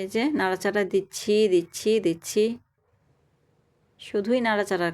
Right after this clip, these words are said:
কাজ, আর কিছুই না, বলেছিলাম না বন্ধুরা? তো এই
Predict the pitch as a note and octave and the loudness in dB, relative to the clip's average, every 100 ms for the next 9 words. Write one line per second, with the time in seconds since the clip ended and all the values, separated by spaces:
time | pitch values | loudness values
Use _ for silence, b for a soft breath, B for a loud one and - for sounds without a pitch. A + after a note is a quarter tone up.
0 | C3 F#2+ - E3 D#3+ F3 E3+ - F#3 E3 | -4 -6 -8 -8 -6 -4 -4 -2 -2 0
1 | D#3 F3 F#3+ A3 A3+ A#3 A#3+ B3+ B3+ C4+ | 0 2 2 0 0 0 0 0 0 0
2 | A#3 F#3 G#3 _ _ _ _ _ _ _ | 0 -2 -10 _ _ _ _ _ _ _
3 | _ _ _ _ _ _ _ _ _ _ | _ _ _ _ _ _ _ _ _ _
4 | _ _ _ _ _ _ _ _ _ _ | _ _ _ _ _ _ _ _ _ _
5 | _ _ _ _ _ _ _ _ _ _ | _ _ _ _ _ _ _ _ _ _
6 | _ _ _ _ _ _ _ C4+ | _ _ _ _ _ _ _ -4